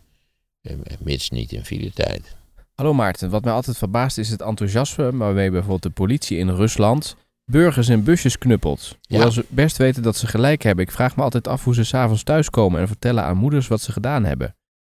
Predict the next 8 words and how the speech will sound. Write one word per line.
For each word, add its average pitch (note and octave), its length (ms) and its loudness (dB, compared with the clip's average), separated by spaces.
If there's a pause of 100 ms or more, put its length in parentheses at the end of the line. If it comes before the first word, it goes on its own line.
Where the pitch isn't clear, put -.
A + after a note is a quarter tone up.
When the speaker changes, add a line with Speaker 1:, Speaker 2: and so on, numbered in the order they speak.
Speaker 2:
"Zou F#2+ 220 0
jij C3 140 4
dan A#2+ 180 2
naar A2+ 120 2
het G2 120 0
front E3+ 280 -2
willen?" E2+ 320 0
vraagteken, - 680 -6